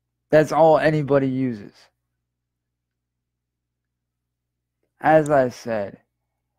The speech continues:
there needs to be more job openings for people like myself who really know what they're doing.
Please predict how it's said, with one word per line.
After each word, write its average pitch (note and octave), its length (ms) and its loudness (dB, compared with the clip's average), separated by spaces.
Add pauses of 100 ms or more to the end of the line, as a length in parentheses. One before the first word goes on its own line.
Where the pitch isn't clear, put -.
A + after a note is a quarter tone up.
(1040)
there D#3 320 0
needs D3+ 400 -8
to D3+ 80 -20
be D3 180 -6
more C3+ 300 -2
job A#2+ 460 -2
openings A2 520 -6
for A#2 200 -10
people A#2+ 320 -4
like A#2 160 -2
myself A#2 360 -6 (160)
who D3 120 -6
really D3 420 -2
know C3+ 220 0
what B2+ 200 -2
they're B2 160 -6
doing. A#2+ 460 -4